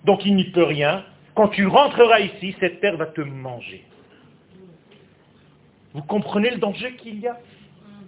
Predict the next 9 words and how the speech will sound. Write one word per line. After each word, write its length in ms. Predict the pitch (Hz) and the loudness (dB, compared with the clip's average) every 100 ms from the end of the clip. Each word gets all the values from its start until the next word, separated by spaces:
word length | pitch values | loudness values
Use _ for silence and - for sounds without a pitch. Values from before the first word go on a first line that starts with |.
| 196 190 - _ _ _ _ _ _ _ _ - - - _ - - - - - - - - 285 | -20 -20 -20 _ _ _ _ _ _ _ _ -20 -20 -20 _ -20 -20 -20 -20 -20 -20 -20 -20 4
Autrement 440 | 254 254 269 262 247 | 6 8 8 8 8
dit, 140 | 269 | 4
vous 180 | 233 240 | 2 -2
devez 1000 | 156 277 285 277 196 156 202 262 208 - - - _ _ _ | 4 8 8 6 0 -4 2 2 2 -2 -14 -20 _ _ _
changer 720 | - - 294 285 214 285 - - - _ - _ _ _ | -16 2 2 4 2 0 -2 -12 -20 _ -20 _ _ _
votre 320 | 143 175 190 | -6 -4 -4
façon 400 | - 220 214 214 | -4 -4 -4 -6
de 80 | 202 - | -6 -2
parler 540 | 190 160 202 196 - | -2 0 0 0 -4